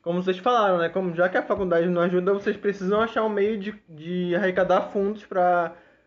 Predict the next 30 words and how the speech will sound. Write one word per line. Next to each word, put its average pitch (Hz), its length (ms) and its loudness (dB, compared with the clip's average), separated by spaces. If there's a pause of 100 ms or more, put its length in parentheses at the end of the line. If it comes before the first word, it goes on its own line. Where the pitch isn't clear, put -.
(120)
vocês 180 420 0
se - 80 -6
manterem, 226 460 0
né? 180 200 0
E 175 140 2
a, 180 100 4 (220)
a 160 180 0
lojinha, 185 580 2
ela, 214 800 2 (500)
querendo 190 280 2
ou 202 40 4
não, 196 220 2
dá 208 120 2
uma, 202 420 2 (280)
uma, 156 380 -6
uma 135 220 -8
ajuda 160 320 -2
gigantesca, 185 840 0
né? 156 200 2
Que... 151 520 -6 (500)
Já 156 100 0
pensou, 180 540 2
é, 170 280 4
viver 156 300 -2
só 190 160 0
do 202 100 0
bolso 185 300 -2
de 151 100 -12
cada 160 340 0
um? 165 260 -2